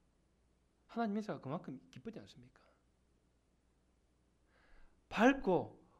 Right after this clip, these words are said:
기쁜 표정으로 만나야 되지 않습니까? "나는 목말라서 이제 죽겠어요.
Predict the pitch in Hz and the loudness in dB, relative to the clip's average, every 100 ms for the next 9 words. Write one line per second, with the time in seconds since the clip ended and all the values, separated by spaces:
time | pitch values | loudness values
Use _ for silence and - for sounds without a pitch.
0 | _ - - 165 254 226 254 277 170 165 | _ -6 0 2 4 6 6 6 6 4
1 | 131 - - - 147 226 185 120 110 107 | 2 -8 -20 -2 2 2 0 -4 -10 -12
2 | 110 104 - - _ _ - - - 170 | -18 -20 -20 -20 _ _ -20 -16 4 12
3 | 277 302 254 214 277 254 233 233 - - | 12 12 12 12 12 12 12 10 10 -8
4 | - - - - 262 262 254 269 269 285 | -18 -20 -18 -2 0 0 0 0 4 6
5 | 262 - | 6 4